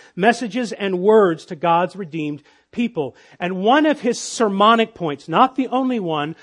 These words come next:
but one of his sermonic points is this, that God's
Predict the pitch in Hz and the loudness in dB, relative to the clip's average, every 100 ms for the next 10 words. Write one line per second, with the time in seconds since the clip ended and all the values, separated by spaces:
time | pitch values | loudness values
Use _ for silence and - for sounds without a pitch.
0 | - - 190 190 269 269 269 - 233 208 | -10 -4 0 2 2 0 -4 -4 -4 0
1 | 202 202 202 - 190 185 - 175 147 156 | 0 0 -4 -6 -4 -4 -6 -14 -8 0
2 | 233 160 - - _ _ - 196 156 202 | 2 2 -6 -20 _ _ -8 -8 0 4
3 | 214 214 - | 6 6 2